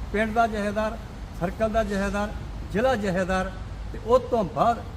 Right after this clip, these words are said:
ਪਾਰਟੀ ਪ੍ਰਧਾਨ ਬਣਾਇਆ ਜਾਂਦਾ ਵਾ। ਫਿਰ ਇੱਕ ਹੋ ਗਈ, ਹੋਰ ਵੀ ਆਉਂਦਾ ਵਾ ਕਿ ਦੂਜੀਆਂ ਸਟੇਟਾਂ 'ਚ ਵੀ, ਵੀ ਬਣਦੇ ਨੇ, ਅਹ, ਅਕਾਲੀ ਦਲ ਦੇ ਮੈਂਬਰ ਬਣਦੇ ਨੇ, ਉੱਥੋਂ ਉਨ-, ਉਨ-, ਉਹਨਾਂ ਨੂੰ ਵੀ ਪ੍ਰ-, ਉਹਨਾਂ ਦਾ ਹੀ ਪ੍ਰਧਾਨ ਬਣਾਇਆ ਜਾਂਦਾ, ਸਟੇਟਾਂ ਦਾ ਹੀ ਵੱਖ-ਵੱਖ ਪ੍ਰਧਾਨ ਬਣਾਇਆ ਜਾਂਦਾ।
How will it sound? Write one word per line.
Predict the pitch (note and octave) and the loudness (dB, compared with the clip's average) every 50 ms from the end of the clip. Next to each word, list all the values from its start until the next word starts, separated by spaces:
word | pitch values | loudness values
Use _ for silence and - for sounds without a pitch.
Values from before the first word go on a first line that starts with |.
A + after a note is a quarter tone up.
| - - - | -10 -4 2
ਪਾਰਟੀ | F#3+ G3 G3+ - - G#3 | 2 2 2 2 -2 -4
ਪ੍ਰਧਾਨ | F3+ G#3 G3 F#3 D#3 D3+ | -2 -2 0 0 0 0
ਬਣਾਇਆ | D#3 D#3+ D3 C3 B2 | 2 0 0 0 -2
ਜਾਂਦਾ | B2 A#2+ A2+ A#2 A2+ | -2 -6 -4 -4 -4
ਵਾ। | G#2 G2 F2+ - - - - - - - - - - - - - - - - - - - - - | -4 -6 -8 -10 -10 -10 -10 -10 -10 -12 -12 -12 -12 -12 -12 -12 -12 -12 -12 -12 -12 -10 -4 -2
ਫਿਰ | E3+ G3+ G#3+ | 0 0 0
ਇੱਕ | G#3+ - - | 0 0 0
ਹੋ | F3 F3 | 0 0
ਗਈ, | G3 F#3 E3 A#2 B2+ | 0 -2 -4 -2 4
ਹੋਰ | E3+ A#3+ C4 C4 | 6 6 6 6
ਵੀ | C4 A#3+ | 6 0
ਆਉਂਦਾ | G3+ F3+ F3 E3+ | 2 4 4 2
ਵਾ | D#3 C#3 A2 F#2+ - - - - - | 2 2 -2 -6 -8 -10 -12 -10 -4
ਕਿ | E3+ D#3+ | -4 -4
ਦੂਜੀਆਂ | C#3 E3+ F#3+ F3+ F#3 G#3 A3 | -2 -2 -4 -2 -2 -2 -2
ਸਟੇਟਾਂ | G#3 - G#3 G#3+ G#3 A3 A3 A3 | -2 -2 -4 -4 0 0 -2 -2
'ਚ | G#3+ | 0
ਵੀ, | G#3+ G#3+ G#3+ G#3 G3 G3 G3 - F3+ | -2 -4 -4 -2 -4 -6 -6 -6 -6
ਵੀ | F#3 F#3+ | -4 -4
ਬਣਦੇ | F3 E3+ D#3+ D3+ C#3+ D3+ C#3+ | -2 -2 -2 -2 -4 -6 -6
ਨੇ, | C3+ | -6
ਅਹ, | A#2 A2+ - - - - - - - C#3+ | -8 -8 -8 -8 -8 -8 -8 -6 -6 -6
ਅਕਾਲੀ | C#3+ - - E3 D#3+ D#3+ | -6 -4 -2 -2 -2 0
ਦਲ | D#3+ E3+ E3 | -2 -2 -2
ਦੇ | E3 E3+ D#3+ D#3 D#3+ | -2 -4 -6 -6 -4
ਮੈਂਬਰ | D#3+ D#3+ D#3+ D#3+ D#3+ D#3 | -2 -2 -2 -2 -2 -4
ਬਣਦੇ | D3 C#3+ C3+ C3 C#3 | -4 -4 -6 -4 -6
ਨੇ, | C3 B2 - - - - - - A3 | -6 -8 -8 -10 -10 -10 -10 -4 -2
ਉੱਥੋਂ | A#3 A#3+ A#3 - C4+ B3 | -2 -2 0 -2 -4 -2
ਉਨ-, | G3 G3 G#3+ A#3+ | -2 -2 -2 -2
ਉਨ-, | A#3 G3+ A3 A#3+ A3+ | -2 -2 -2 -4 -2
ਉਹਨਾਂ | A3+ A3+ A#3+ B3+ B3 | -2 -2 -2 -2 -2
ਨੂੰ | A#3+ A#3 | -2 -2
ਵੀ | A3+ G#3+ | -4 -4
ਪ੍ਰ-, | G#3 A#3 G3+ G3 - F#3+ | -4 -6 -6 -6 -6 -4
ਉਹਨਾਂ | G#3+ A#3+ A#3+ | -2 -2 -2
ਦਾ | A#3 A3+ | -2 -2
ਹੀ | G#3 | -4
ਪ੍ਰਧਾਨ | G#3 G#3 G3+ E3 D3+ | -4 -2 -2 -2 -2
ਬਣਾਇਆ | D3+ F3 E3+ D3+ C#3 | -2 -2 -2 -2 -2
ਜਾਂਦਾ, | C3+ C3+ C3+ B2 A#2+ - - - - - - | -4 -6 -6 -6 -6 -8 -8 -8 -8 -8 -4
ਸਟੇਟਾਂ | - B3 G#3+ A#3 A#3+ | -2 -2 0 0 0
ਦਾ | A3 A3+ | 0 0
ਹੀ | A3+ G#3+ | -2 0
ਵੱਖ-ਵੱਖ | G3+ F#3+ - - G3 F3+ | -2 -4 -2 -2 -2 -2
ਪ੍ਰਧਾਨ | - F#3+ F#3 F3 D3 C3+ | -2 -4 -2 -2 -2 -2
ਬਣਾਇਆ | D3 D#3 C#3+ B2+ - | -2 -4 -4 -4 -4
ਜਾਂਦਾ। | - - - - - | -6 -6 -6 -6 -6